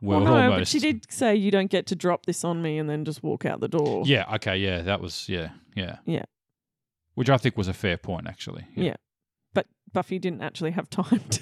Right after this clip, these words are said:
Speaker 2: No, no, I gotta go save the world,
Speaker 1: <laughs> She's
Speaker 2: Mum.
Speaker 1: like, "I've gotta go save," like, uh, she
Speaker 2: Just
Speaker 1: didn't
Speaker 2: leave dinner in the oven.
Speaker 1: She didn't, she also didn't take into consideration what was at stake. Like, she didn't know what was
Speaker 2: Well, yeah, she didn't know.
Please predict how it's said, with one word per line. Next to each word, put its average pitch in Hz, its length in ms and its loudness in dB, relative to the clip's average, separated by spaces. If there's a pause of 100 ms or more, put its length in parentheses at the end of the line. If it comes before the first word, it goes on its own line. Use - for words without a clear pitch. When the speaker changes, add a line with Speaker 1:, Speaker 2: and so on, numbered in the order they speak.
(140)
Speaker 2:
No, 131 280 8
no, 123 100 4
I 120 80 6
gotta 151 140 4
go 139 80 8
save 127 240 4
the 113 60 0
world, 113 160 6
Speaker 1:
<laughs> 92 40 -8
She's 90 100 2
Speaker 2:
Mum. 240 80 4
Speaker 1:
like, 220 200 2
"I've 220 80 0
gotta - 260 0
go - 100 0
save," 196 400 0
like, 202 200 2
uh, 165 160 2
she 254 160 2
Speaker 2:
Just 147 120 6
Speaker 1:
didn't 143 100 4
Speaker 2:
leave 135 140 6
dinner 135 220 6
in 120 60 6
the 117 100 6
oven. 101 200 4
Speaker 1:
She 262 200 4
didn't, 302 360 -2 (220)
she 220 160 2
also 247 240 4
didn't 247 300 0
take - 400 2
into 202 240 -2
consideration 185 960 0
what 165 160 0
was 180 180 0
at - 140 -4
stake. - 600 -4 (680)
Like, 120 120 -4
she - 140 -8
didn't 190 260 0
know 131 240 -2
what 127 200 -4
was - 480 -8
Speaker 2:
Well, 165 240 8
yeah, 131 220 6
she - 140 -4
didn't 107 180 2
know. 98 280 2